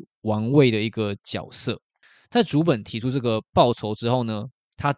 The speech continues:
第一时间就跳出来驳斥反对，但是他也是唯一不认同三森社长的主张的人哦，甚至呢，带着这一份愧疚，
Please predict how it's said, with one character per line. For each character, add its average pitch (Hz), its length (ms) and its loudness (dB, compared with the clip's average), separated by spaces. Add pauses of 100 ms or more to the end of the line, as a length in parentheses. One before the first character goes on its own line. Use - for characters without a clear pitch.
第 143 220 0
一 147 60 2
时 110 260 -4
间 110 340 -4
就 113 160 -2
跳 120 260 -2
出 113 200 -4
来 98 240 -4
驳 107 220 -8
斥 123 300 -6 (280)
反 95 260 -10
对， - 240 -6 (560)
但 226 120 0
是 208 120 -2
他 214 160 0
也 113 100 0
是 151 240 0 (120)
唯 131 200 2
一 165 320 0
不 131 80 -4
认 131 220 2
同 107 220 -4
三 123 200 -2
森 120 220 -4
社 120 180 0
长 104 200 -6
的 104 320 -10
主 101 180 -12
张 123 180 -2
的 110 160 -2
人 95 220 -8
哦， 87 60 -12 (500)
甚 165 220 0
至 151 160 -2
呢， 127 420 0
带 131 140 0
着 113 100 0
这 123 160 -2
一 113 100 0
份 117 380 0
愧 135 260 2
疚， 117 240 -4